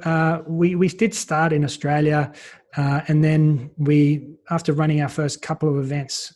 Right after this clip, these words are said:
uh, we made some money from it, obviously, and we thought, "Okay, let's test out this, uh, working remotely thing. Let's see if we can work and do this and run this business from anywhere." So we went to Thailand, just really looking at a low cost location just to kind of reduce our risks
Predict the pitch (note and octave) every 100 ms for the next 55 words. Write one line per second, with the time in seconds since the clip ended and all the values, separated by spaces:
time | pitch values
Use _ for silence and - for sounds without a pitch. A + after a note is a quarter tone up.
0 | - C3+ C3+ C#3+ D3 C#3 - C#3 C3+ D#3
1 | D#3+ D3+ D#3 D3+ D3+ C#3 - D3+ D3 C#3+
2 | - C#3 C#3 - C#3+ C3 - - - _
3 | _ _ _ - E3 E3 - - E3 D#3
4 | - D3 C#3+ C#3+ - D3 C#3+ C3+ B2 -
5 | _ C#3+ D3 D#3+ D#3 D3+ C#3 C3 C#3+ C#3+
6 | D#3 C#3+ C3+ G#2+ - C3 C3 D3+ - D3+
7 | D3 D3 C#3+ C3+ E3 _ - C3+ C#3 D3+
8 | D3 D3+ C3+ B2 D#3 C#3+ D3 D3+ D3 D3+
9 | D3+ C#3+ C#3+ C3+ - C#3 D#3+ E3+ C3+ B2
10 | - D3+ D3 D3 - - - D3+ G3 -
11 | D#3 C#3 D3 F3 B3+ - - - _ C#3+
12 | D3 D3+ F3 E3+ D#3+ D#3 D3 C#3 C#3 C#3
13 | D3+ D3 D3 - C#3 - - C3+ - C#3
14 | C#3+ - D3 C#3 D#3+ - - - - C#3+
15 | - C#3 D3 C#3+ F3+ E3 C#3+ A#2+ C#3 E3
16 | - - -